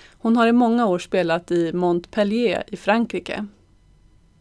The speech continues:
Klubben i Spanien heter just nu C D Tacon, men Real Madrid har tagit över klubben. Nästa år byter de namn till Real Madrid.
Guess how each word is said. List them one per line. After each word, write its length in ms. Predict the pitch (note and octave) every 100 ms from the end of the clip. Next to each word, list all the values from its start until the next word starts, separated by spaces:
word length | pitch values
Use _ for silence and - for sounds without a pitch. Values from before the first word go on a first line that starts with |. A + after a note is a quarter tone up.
| _ _ _ - - - - -
Klubben 380 | - C#4+ C4 C#4+
i 60 | D4
Spanien 420 | - G3+ G3+ G#3+
heter 340 | G3+ E3+ F#3
just 420 | F#3+ A3 A#3+ -
nu 300 | G3 F3 E3+ -
C 340 | - - A#3
D 260 | G#3+ F3+ E3+
Tacon, 680 | - F3+ F3 A#3+ G#3 - G3+ - _ _ - - -
men 440 | G3 G3 F#3+ F#3 -
Real 300 | F#3+ G3+ F#3
Madrid 420 | F#3+ F#3+ A#3 A#3+
har 120 | B3+
tagit 320 | A3 A#3+ A#3 G3
över 200 | A3 G#3+
klubben. 600 | - - - - - F#3 - _ _
Nästa 360 | - F#3+ F#3 A3
år 160 | G3 F#3+
byter 320 | F3+ F3+ G#3
de 180 | G#3+ A#3
namn 380 | C#4+ F3 -
till 300 | F3 E3 D#3 -
Real 300 | - F3+ E3
Madrid. 520 | F3 E3 F3 - G#3+